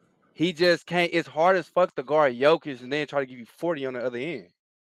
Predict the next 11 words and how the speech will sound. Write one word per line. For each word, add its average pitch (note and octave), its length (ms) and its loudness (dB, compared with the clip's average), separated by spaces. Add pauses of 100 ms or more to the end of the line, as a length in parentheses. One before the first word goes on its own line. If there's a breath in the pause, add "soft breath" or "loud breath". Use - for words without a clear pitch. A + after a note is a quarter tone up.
(280)
So C#3 240 4
it's D3+ 320 2 (240)
LeBron D#3+ 580 4
smoked F#3 360 2
the D#3+ 80 0
layup. D#3 380 6 (400)
He, F#3 260 -2
he A3+ 300 2
smoked E3+ 360 2
that D3 160 4
layup. C3 400 2